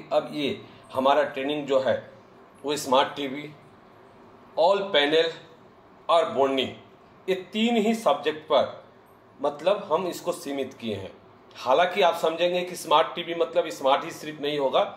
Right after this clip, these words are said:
स्मार्ट की पावर सप्लाई होगी, स्मार्ट की जितनी है प्रॉब्लम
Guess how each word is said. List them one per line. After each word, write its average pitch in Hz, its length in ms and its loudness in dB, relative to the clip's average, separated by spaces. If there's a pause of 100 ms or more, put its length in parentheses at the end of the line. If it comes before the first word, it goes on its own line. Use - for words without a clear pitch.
(360)
स्मार्ट 151 460 2
की 175 240 -6 (120)
पावर 139 220 6
सप्लाई 156 420 -2
होगी, 156 300 -6 (420)
स्मार्ट 160 440 2
की 180 160 -8
जितनी 208 460 -2
है 135 180 2 (400)
प्रॉब्लम 165 440 2